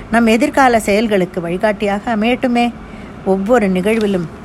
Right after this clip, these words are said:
இறைவனின் திரு அருள் இயங்குகிறது என்பதை உணர்ந்து உங்களுக்குள்ளும்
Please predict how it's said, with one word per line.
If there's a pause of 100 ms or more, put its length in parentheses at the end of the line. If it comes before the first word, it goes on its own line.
(120)
இறைவனின்
திரு
அருள் (160)
இயங்குகிறது
என்பதை
உணர்ந்து (480)
உங்களுக்குள்ளும்